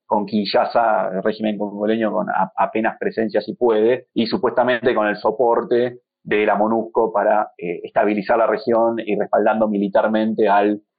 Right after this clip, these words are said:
eh, al ejército congoleño. El problema es que la monusco no está efectivamente cumpliendo su mandato, que es proteger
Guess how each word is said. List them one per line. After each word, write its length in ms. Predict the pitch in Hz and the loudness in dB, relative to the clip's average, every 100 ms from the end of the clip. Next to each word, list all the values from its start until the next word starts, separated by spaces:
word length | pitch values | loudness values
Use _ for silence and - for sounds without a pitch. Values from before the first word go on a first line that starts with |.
| _ _ | _ _
eh, 240 | 95 92 | -4 -2
al 100 | 95 104 | -2 -2
ejército 320 | 104 95 101 | -4 -2 -2
congoleño. 460 | 104 110 127 104 | 0 0 0 -2
El 40 | 95 | -4
problema 320 | - 101 110 | -2 0 0
es 60 | 107 | -2
que 100 | 107 | -2
la 80 | |
monusco 720 | 107 110 117 113 131 120 110 - | 0 0 -2 -2 0 2 0 -6
no 260 | 101 107 113 | -2 0 0
está 320 | 113 - 117 | -2 0 0
efectivamente 920 | - 107 117 113 113 117 117 123 123 _ | 0 -2 2 2 2 0 2 0 -2 _
cumpliendo 360 | - 107 117 113 | -4 0 0 0
su 120 | 110 | 0
mandato, 320 | 110 117 117 | 2 2 2
que 80 | 107 | 0
es 40 | |
proteger 360 | 113 101 95 113 | 0 -4 -2 -4